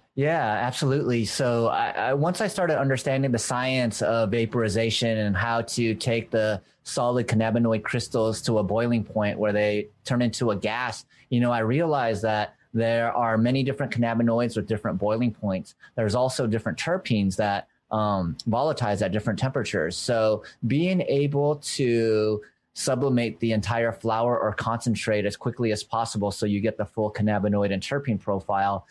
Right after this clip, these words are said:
it's a lot more complex than it sounds. It's not just applying heat. And the way I explain it to people is, like, vaporizers are much like toilet paper. You know, like, there's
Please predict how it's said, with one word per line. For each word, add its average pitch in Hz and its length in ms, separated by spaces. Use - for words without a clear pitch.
it's 135 220
a 196 40
lot 208 220
more 170 140
complex - 680
than 110 140
it - 100
sounds. 98 400
It's 95 140
not 123 180
just 127 220
applying 104 420
heat. 110 380
And 110 240
the 127 100
way 147 160
I 160 100
explain 131 360
it 131 140
to 101 80
people 104 400
is, 101 200
like, 104 240
vaporizers 165 680
are 127 120
much 110 300
like 107 220
toilet 101 380
paper. - 420
You 110 120
know, 113 160
like, 107 180
there's 104 220